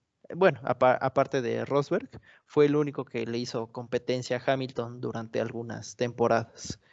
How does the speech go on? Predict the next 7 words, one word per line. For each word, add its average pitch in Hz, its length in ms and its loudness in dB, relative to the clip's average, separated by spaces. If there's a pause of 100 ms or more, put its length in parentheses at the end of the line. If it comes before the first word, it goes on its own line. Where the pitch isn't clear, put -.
(500)
Eh, 131 540 6 (640)
de 156 160 4
ahí 156 360 4 (460)
me 135 240 0
gustan 143 440 4
pasar 135 380 4
a, 117 460 2